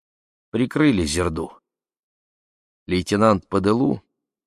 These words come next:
подумал о документах из папки, которую оставил на пассажирском сиденье Рено. В молодости у Йозефа были стычки с полицией. Его задерживали за пьяный дебош на улице,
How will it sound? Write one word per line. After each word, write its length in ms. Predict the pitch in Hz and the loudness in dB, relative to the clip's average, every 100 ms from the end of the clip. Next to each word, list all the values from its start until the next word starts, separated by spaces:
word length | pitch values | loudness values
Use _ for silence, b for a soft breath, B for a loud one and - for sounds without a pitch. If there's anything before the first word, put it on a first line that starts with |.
| _ | _
подумал 460 | 95 107 135 120 - | -2 2 6 6 4
о 100 | 101 | -2
документах 800 | 98 101 110 110 104 - 98 - | -2 0 2 2 2 0 -4 -6
из 180 | 98 - | -8 -8
папки, 460 | - 123 127 - 117 | 2 2 2 -2 -2
которую 460 | 101 92 104 98 | 0 2 2 4
оставил 540 | 95 - - 110 107 98 | 2 0 -2 0 2 2
на 140 | 95 | 0
пассажирском 840 | - 87 92 85 101 95 - 92 | -2 -4 -2 -2 -2 -4 -4 -6
сиденье 720 | 85 - 82 95 95 90 92 | -6 -8 -4 -2 0 0 -2
Рено. 460 | 85 85 80 73 - _ _ _ _ _ _ _ _ _ _ - | -2 -4 -6 -10 -12 _ _ _ _ _ _ _ _ _ _ -8
В 140 | 82 | -2
молодости 920 | 92 123 123 117 104 104 - 95 92 - | 4 8 8 6 4 0 0 0 -2 -2
у 160 | 98 | 2
Йозефа 640 | 98 98 117 104 98 - 95 | 4 6 6 4 2 0 0
были 300 | 90 95 92 | 2 2 0
стычки 540 | - - 110 95 - | -2 -2 -2 -2 -4
с 100 | 90 | -6
полицией. 760 | - 87 107 110 - 80 69 - _ _ _ _ _ - | -2 0 0 -2 -4 -6 -8 -12 _ _ _ _ _ -6
Его 260 | 87 107 113 | 0 4 6
задерживали 680 | 95 95 110 90 92 95 92 | 4 4 4 4 4 4 2
за 220 | 80 90 | 2 0
пьяный 380 | 90 104 95 90 | 2 2 4 2
дебош 440 | 92 87 98 - | 0 2 0 0
на 100 | 82 | -2
улице, 540 | 95 113 98 - 87 | 0 0 -2 -4 -8